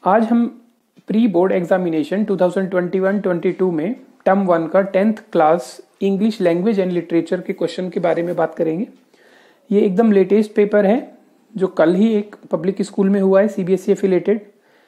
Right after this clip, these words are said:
इसमें देखिए, time duration है ninety minutes and maximum marks is forty। देखिए, इसमें instruction पढ़ना ज़रूरी है क्योंकि इस बार pattern change हुआ है।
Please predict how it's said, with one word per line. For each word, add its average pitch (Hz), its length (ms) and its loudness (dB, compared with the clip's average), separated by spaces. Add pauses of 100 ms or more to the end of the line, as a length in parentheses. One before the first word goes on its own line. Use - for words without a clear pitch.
(300)
इसमें 220 240 0
देखिए, 240 360 -2 (440)
time 196 340 2
duration 202 420 2
है 220 140 2
ninety 175 460 0
minutes 180 420 0 (300)
and 185 220 0
maximum 214 480 0
marks 175 300 0
is 214 240 -4
forty। 135 340 -2 (1040)
देखिए, 240 220 0
इसमें 240 180 -2
instruction 202 440 -2
पढ़ना 214 280 -2
ज़रूरी 208 360 0
है 247 80 2
क्योंकि 214 360 -4
इस 196 120 -4
बार 202 120 2
pattern 202 340 -2
change 202 320 -2
हुआ 202 180 4
है। 214 180 0